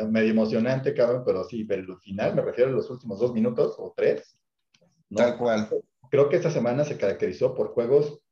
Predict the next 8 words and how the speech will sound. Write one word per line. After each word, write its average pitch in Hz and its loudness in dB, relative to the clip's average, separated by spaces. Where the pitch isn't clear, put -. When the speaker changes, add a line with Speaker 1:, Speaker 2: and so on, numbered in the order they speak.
Speaker 1:
realmente, 117 0
güey, 135 4
el 110 0
de 101 4
Atlanta 120 -2
contra, 90 -6
contra 98 0
los, 90 -10